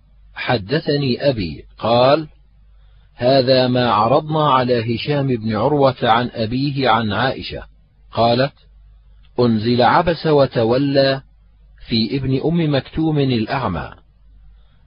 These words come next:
أتى رسول الله صلى الله عليه وسلم فجعل يقول: 'يا رسول الله أرشدني'، وعند رسول الله صلى الله عليه وسلم رجل من عظماء المشركين،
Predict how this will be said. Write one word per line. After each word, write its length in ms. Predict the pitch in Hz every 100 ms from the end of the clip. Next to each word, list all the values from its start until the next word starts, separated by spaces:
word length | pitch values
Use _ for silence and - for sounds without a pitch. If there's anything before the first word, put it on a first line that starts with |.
| -
أتى 320 | 107 123 117
رسول 400 | 113 110 165 165
الله 400 | 143 131 160 165
صلى 260 | 156 143 139
الله 420 | 123 147 151 139
عليه 420 | 123 123 143 135
وسلم 720 | 123 117 147 143 139 127 120 - _ - -
فجعل 480 | 117 139 131 117
يقول: 640 | 98 101 - 151 143 123 - - - - - _ _ _ _ _ _ - -
'يا 240 | - 175 139
رسول 380 | 117 - 143 123
الله 600 | 113 131 143 123 117 104
أرشدني'، 560 | 107 170 143 104 - - - _ _ _ _ _ -
وعند 320 | 92 107 107
رسول 440 | 117 117 160 170
الله 360 | 156 143 170 170
صلى 260 | - 147 139
الله 440 | 131 151 147 127
عليه 340 | 131 139 147
وسلم 580 | 135 123 - 139 143 127
رجل 400 | 120 120 143 143
من 400 | 139 135 123 131
عظماء 680 | 117 123 120 117 135 139 139
المشركين، 1000 | 113 117 123 123 123 - 131 82 67